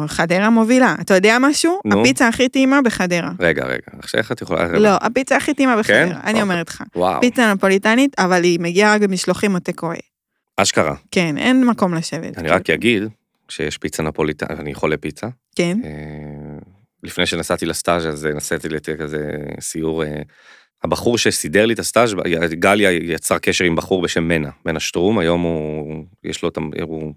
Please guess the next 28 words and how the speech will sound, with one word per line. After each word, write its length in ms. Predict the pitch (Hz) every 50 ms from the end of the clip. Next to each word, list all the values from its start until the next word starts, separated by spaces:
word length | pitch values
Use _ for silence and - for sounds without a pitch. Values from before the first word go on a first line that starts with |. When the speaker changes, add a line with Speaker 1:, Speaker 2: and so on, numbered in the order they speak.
| _ _ _ _ - - - - - 85 - -
Speaker 2:
משהו 220 | 82 82 - 92
שקשור 300 | - - - - 92 90
למלון 400 | 90 85 82 80 78 85 87 85
ב-, 280 | 82 82 80 80 80 78 76
במלון, 480 | 82 80 80 80 78 82 87 85 85
אה, 340 | 82 80 78 78 76 76 73 73 - _ - -
באיזה 280 | - 82 85 80 82
מלון 220 | 82 85 90 92 87
ביפו, 380 | 85 87 101 104 - 143 139 - _ -
Speaker 1:
מהמם. 200 | 208 214 214 247 - -
Speaker 2:
הוא 120 | - 117 -
סידר 280 | - 202 190 - -
לי 80 | 104 101
את 60 | -
הסטאז', 300 | 92 - - 101 90 80
הוא 100 | 90 87
היה 160 | 90 90 90
בס-, 200 | 87 87 82 -
הוא 100 | 85 90
היה 100 | 90 90
במסעדה 380 | 87 87 85 85 - 87 82 85
בדון 220 | 80 85 90 87
אלפונסו 340 | 82 80 - 92 90 - 80
לפני 200 | 76 - - 87
איזה 160 | 87 80 80
עשרים 260 | 80 - - 90 87 -
שנה, 300 | - 82 82 98 101 101 - _ _ _ _ _ _ _ -
סו-שף, 460 | - - 107 - - 110 107 - -